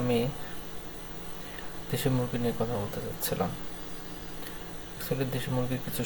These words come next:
সুবিধা আছে। যে সুবিধাগুলো হচ্ছে যে আপনি যে খাবারটা খাওয়াবেন, সেটা খুবই কম দামে খাওয়াতে পারবেন। বিশেষ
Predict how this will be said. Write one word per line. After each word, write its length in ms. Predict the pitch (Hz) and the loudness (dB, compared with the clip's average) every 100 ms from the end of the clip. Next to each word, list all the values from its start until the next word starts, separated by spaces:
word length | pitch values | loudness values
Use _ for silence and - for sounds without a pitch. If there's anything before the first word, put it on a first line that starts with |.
| - | 2
সুবিধা 340 | 117 113 110 107 | 2 6 6 6
আছে। 220 | - 98 92 - - - - - - - - - - | 6 4 4 0 -6 -4 -4 -4 -2 -2 -4 -4 -2
যে 100 | 120 - | 0 2
সুবিধাগুলো 500 | 120 117 120 117 120 | 2 6 6 8 6
হচ্ছে 320 | 117 - - 113 - - - - - - - | 6 0 4 4 4 -2 -6 -6 -4 -4 -4
যে 100 | - 123 107 | 4 6 6
আপনি 260 | 107 - 131 127 | 4 2 2 2
যে 120 | 139 123 120 113 - - - - | 2 4 4 2 -2 -6 -6 0
খাবারটা 420 | 117 113 117 - 95 | 2 4 4 4 2
খাওয়াবেন, 500 | - 120 107 117 117 165 - - - - - - - - - | 4 4 6 4 2 2 -2 -4 -4 -6 -6 -6 -6 -4 -2
সেটা 240 | - 170 - | 2 2 2
খুবই 220 | - 120 113 | 2 2 4
কম 120 | 120 120 | 6 6
দামে 200 | 113 110 110 | 6 4 4
খাওয়াতে 300 | 110 - - - | 4 4 2 0
পারবেন। 340 | - - - - - - - - - - - - - - - - | 0 0 -2 -2 -4 -6 -6 -6 -6 -6 -4 -4 -6 -6 -8 -4
বিশেষ 240 | 131 123 | 0 2